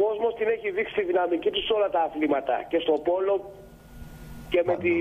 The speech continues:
Speaker 1: προχτές με την Μπαρσελονέτα,
Speaker 2: Παντού.
Speaker 1: και στο ποδόσφαιρο με τον Παναθηναϊκό την Κυριακή, και σήμερα και την Παρασκευή θα δείξουμε και πάλι τη δυναμική μας. Εμείς είμαστε ο Ολυμπιακός, ο κόσμος του Ολυμπιακού.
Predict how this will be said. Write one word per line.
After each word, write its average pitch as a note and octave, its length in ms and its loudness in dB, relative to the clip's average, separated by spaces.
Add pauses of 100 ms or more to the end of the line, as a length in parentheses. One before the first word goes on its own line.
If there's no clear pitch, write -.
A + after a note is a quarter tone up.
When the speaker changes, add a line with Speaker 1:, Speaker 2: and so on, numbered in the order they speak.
(160)
Speaker 1:
προχτές E3 340 2
με E3+ 80 4
την E3 80 0
Μπαρσελονέτα, E3 720 2 (440)
Speaker 2:
Παντού. G#2+ 180 0
Speaker 1:
και E3+ 120 2
στο E3+ 140 2
ποδόσφαιρο F3+ 340 2
με E3+ 100 6
τον D#3+ 100 2
Παναθηναϊκό D#3 600 2
την D3+ 100 -2
Κυριακή, D#3 480 2 (840)
και F#3 80 4 (160)
σήμερα G#3+ 400 2 (420)
και F3 160 4
την F3 160 4
Παρασκευή E3 540 2
θα G3+ 80 4
δείξουμε G#3 260 2
και F#3+ 60 2 (140)
πάλι G3+ 180 4
τη G3 120 -4
δυναμική F3 520 2
μας. A#2+ 160 -2 (240)
Εμείς G3 280 0
είμαστε E3 360 0 (420)
ο - 20 6 (100)
Ολυμπιακός, C#3 640 0
ο - 80 0
κόσμος F#3 180 2
του F3+ 120 2
Ολυμπιακού. D#3 520 2